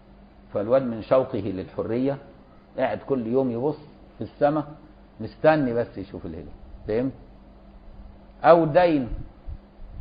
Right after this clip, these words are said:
أنا ليا دين عندك، أنت قلت لي هسدد لك فلوسك مع أول ليلة في رمضان، وأنا مشتاق آخد الفلوس مني، حاسس إنك أنت هتاكلها عليا، فنفسي رمضان يجي علشان آخد حقي منك. فبصيت كده فقلت: "آه،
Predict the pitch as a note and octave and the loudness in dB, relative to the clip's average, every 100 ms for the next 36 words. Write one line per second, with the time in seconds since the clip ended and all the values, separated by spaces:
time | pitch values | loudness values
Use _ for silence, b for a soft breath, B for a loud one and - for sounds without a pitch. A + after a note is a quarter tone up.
0 | - - - - - C#3 C#3+ C3+ D3 C#3 | -12 -14 -18 -14 -2 0 2 0 2 2
1 | C3 C#3+ D3+ A#2 C3+ A2+ G2+ B2+ C3+ B2+ | 2 0 0 -2 -2 -2 -4 -4 -2 -2
2 | B2 A#2+ C#3+ C#3 C3+ - A2 C3 C3 C3 | -2 -4 -4 -4 -4 -6 -4 -4 -4 -4
3 | - C#3 D3+ C3+ C#3 A#2+ A#2+ D3+ C3+ C3 | -4 -4 -2 -4 -2 -4 0 0 0 0
4 | C3+ A#2 A2 G#2 G2 F2+ F2 A#2 C3 B2 | 0 0 -2 -4 -4 -6 -4 -4 -4 -6
5 | - D3+ C#3 C#3 A#2 G#2+ C3 C#3+ D3 D3 | -6 -4 -4 -6 -8 -8 -6 -6 -6 -4
6 | C3+ - C3+ - A#2 B2 C3 C#3+ - A2+ | -4 -4 -4 -4 -4 -6 -6 -6 -8 -8
7 | A#2+ C#3+ D3+ B2 C3+ D#3 - - - - | -6 -4 -4 -4 -4 -4 -8 -14 -18 -12
8 | - - - - - - - - A#2 F#3+ | -10 -6 -8 -8 -16 -18 -8 -4 -2 -2
9 | - E3+ D#3 D#3 E3+ F3 F3 F3 C#3+ C#3+ | 0 2 4 4 2 0 -2 0 2 2
10 | C#3+ D#3 D3+ C#3+ - - C#3+ D3+ C#3 B2 | 0 -4 -4 -4 -4 -2 -2 -2 -2 -6
11 | - - - - - - - - - A#2+ | -14 -20 -20 -20 -20 -20 -20 -20 -6 0
12 | A#2+ B2 - C#3+ C#3+ B2 B2 A2 G#2 A2 | 2 2 0 -4 -2 -2 -2 -2 -6 0
13 | A#2 B2 A2 | 4 4 4